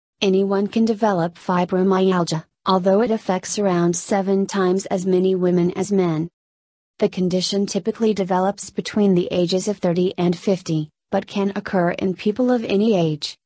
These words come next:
including children and the elderly. It's not clear exactly how many people are affected by fibromyalgia,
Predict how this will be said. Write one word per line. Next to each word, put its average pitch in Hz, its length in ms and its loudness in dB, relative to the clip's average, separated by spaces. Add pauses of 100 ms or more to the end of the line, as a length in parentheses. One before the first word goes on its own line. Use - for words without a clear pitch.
(140)
including 220 500 4
children 185 460 0
and 175 180 0
the 180 160 2
elderly. 160 540 0 (680)
It's 196 240 -2
not 202 240 2
clear 196 260 2
exactly 196 500 0
how 226 160 0
many 214 240 2
people 180 500 0
are 175 200 0
affected 180 460 -2
by 175 140 0
fibromyalgia, 180 1040 0